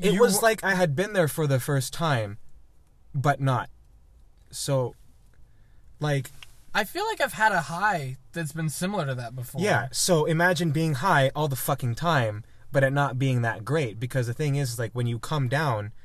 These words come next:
Speaker 1: like, that's, a, it's, when I smoke, obviously, like, that was a, not a good thing to do when I was, like, not in the best headspace, but it really extrapolated it. But there are times, honestly, almost more than half the time,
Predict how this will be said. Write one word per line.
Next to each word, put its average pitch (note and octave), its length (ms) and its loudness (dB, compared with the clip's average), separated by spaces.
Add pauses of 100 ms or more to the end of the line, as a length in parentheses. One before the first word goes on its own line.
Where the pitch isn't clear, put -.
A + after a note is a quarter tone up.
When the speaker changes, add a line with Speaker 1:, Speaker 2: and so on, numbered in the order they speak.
(240)
Speaker 1:
like, B2 180 0
that's, D3 220 0
a, C#3+ 160 -2
it's, C#3 240 -6 (220)
when C#3+ 200 -2
I C#3 180 0 (100)
smoke, F#3+ 440 -2
obviously, D3 420 -6
like, C3+ 200 -4
that C3 160 -2
was B2+ 160 -4
a, B2+ 80 -2
not B2+ 200 0
a A#2+ 120 -2
good G#2 400 -4
thing A#2+ 200 -2
to A#2+ 100 -6
do A#2+ 200 -2
when A#2+ 160 -4
I A2 60 -4
was, G#2+ 260 -6
like, A2 160 -10
not A2+ 320 -2
in A#2 80 -6
the G#2+ 60 -6
best A2 300 -4 (200)
headspace, G#2 580 -6 (680)
but B2 380 2 (560)
it D3+ 160 0
really F3+ 200 2
extrapolated D3 560 -2
it. A#2 80 -4
But A#2 140 -2 (100)
there D#3 140 2
are E3+ 80 4
times, C#3+ 400 -2
honestly, C3 520 -4 (100)
almost C3 320 -2 (720)
more C#3+ 300 0
than E3+ 120 2
half D3 220 0
the - 80 -8
time, G2 400 -6